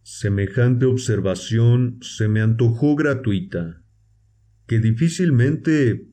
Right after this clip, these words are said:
podía persuadirme de que Holmes la hubiera hecho en serio.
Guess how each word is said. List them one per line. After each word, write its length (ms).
podía 520
persuadirme 880
de 200
que 200
Holmes 680
la 200
hubiera 400
hecho 400
en 120
serio. 520